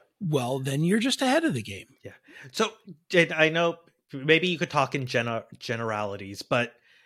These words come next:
Speaker 2: sort of like if I was a customer who had one of the competition P B B As,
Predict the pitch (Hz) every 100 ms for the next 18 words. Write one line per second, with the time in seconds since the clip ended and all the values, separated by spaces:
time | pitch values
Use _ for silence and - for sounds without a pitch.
0 | _ - 196 185 160 - 185 180 185 180
1 | 165 147 151 - 139 - 131 131 120 117
2 | 113 127 117 113 117 113 _ _ _ _
3 | _ 131 135 135 127 127 135 127 - 123
4 | - 113 110 107 - 127 107 101 95 92
5 | - -